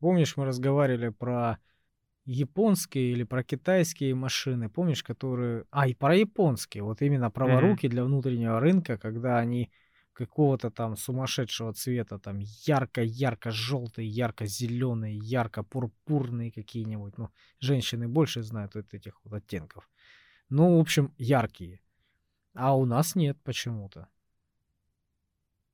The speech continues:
Speaker 1: Почему?
Speaker 2: Не знаю.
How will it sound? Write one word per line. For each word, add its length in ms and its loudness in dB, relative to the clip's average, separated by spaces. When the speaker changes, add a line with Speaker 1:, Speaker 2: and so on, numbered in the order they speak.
Speaker 1:
Почему? 480 -4
Speaker 2:
Не 840 -4
знаю. 640 0